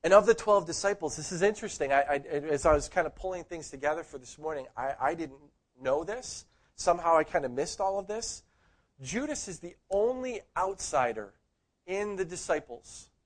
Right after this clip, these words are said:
in the group. Of the twelve, eleven of them are from Galilee. They're, they're all from the same neighborhood. They all went to the same high school. They were all from Gates Chili. And Judas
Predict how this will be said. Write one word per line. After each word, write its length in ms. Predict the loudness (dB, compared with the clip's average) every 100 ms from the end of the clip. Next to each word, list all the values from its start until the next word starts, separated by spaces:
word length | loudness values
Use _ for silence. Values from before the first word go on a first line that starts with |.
| _
in 120 | -12 -10
the 80 |
group. 360 | -6 -4 -4 -6 _ _ _ _ 2
Of 180 | 4 4
the 100 | 0
twelve, 760 | -6 6 8 10 6 0 -12 _ _ _ _ _ 2
eleven 640 | 4 6 6 6 4 0
of 160 | -2 0
them 260 | 2 2 4
are 160 | 2
from 540 | 2 2 4 4 0 -10 2
Galilee. 680 | 6 8 6 4 -2 -8 -18 _ _ _ _ _ _ _ _
They're, 320 | 6 8 8 6
they're 240 | 6 6
all 380 | 6 8 8 6
from 340 | 2 4 4
the 80 | 2
same 420 | -4 0 0 0
neighborhood. 480 | 0 0 0 0 0
They 80 | 4
all 240 | 6 8
went 200 | 8 4
to 80 | 2
the 80 | -8
same 400 | -4 -2 0 -2
high 240 | 2 2
school. 500 | 2 -6 -6 -4 -4 _ _ _ _ _ 2
They 100 | 4
were 140 | 8
all 220 | 12 12
from 680 | 10 6 6 8 6 0 -10
Gates 340 | -2 0 0 -4
Chili. 680 | 2 6 6 4 -2 -6 -14 _ _ _ _ _ -20 -20 _
And 240 | -2 -2 -2
Judas 880 | -2 0 2 0 -2 -6 -10 -10